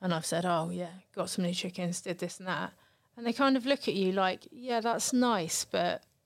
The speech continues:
are you a bit thick?" And I'm, they're not saying that. <laughs> They're, you know, they're being perfectly polite. But my,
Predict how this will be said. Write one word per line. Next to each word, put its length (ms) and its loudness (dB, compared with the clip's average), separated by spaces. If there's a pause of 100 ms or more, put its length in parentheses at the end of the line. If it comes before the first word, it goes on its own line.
(460)
are 60 -16
you 160 -10
a 60 -12
bit 220 -2
thick?" 540 -6 (720)
And 160 2
I'm, 400 2
they're 160 4
not 200 4
saying 420 0
that. 260 -6 (240)
<laughs> 160 -4 (180)
They're, 140 4
you 200 4
know, 140 4
they're 140 2
being 280 4
perfectly 440 2
polite. 480 4 (560)
But 300 4 (800)
my, 560 6